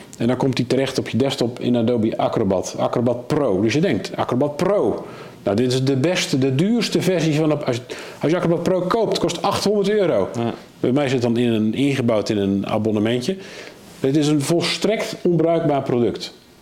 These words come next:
Speaker 1: En, en dan denk je, "Adobe, Adobe, Adobe, je bent zo groot."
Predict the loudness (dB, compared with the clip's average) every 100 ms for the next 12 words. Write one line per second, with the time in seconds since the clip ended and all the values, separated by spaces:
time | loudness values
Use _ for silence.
0 | -20 -16 -4 0 0 -2 -2 2 2 2
1 | 2 2 0 0 0 0 2 2 2 0
2 | 0 2 2 2 2 2 2 0 2 2
3 | 0 0 0 2 2 0 0 0 -2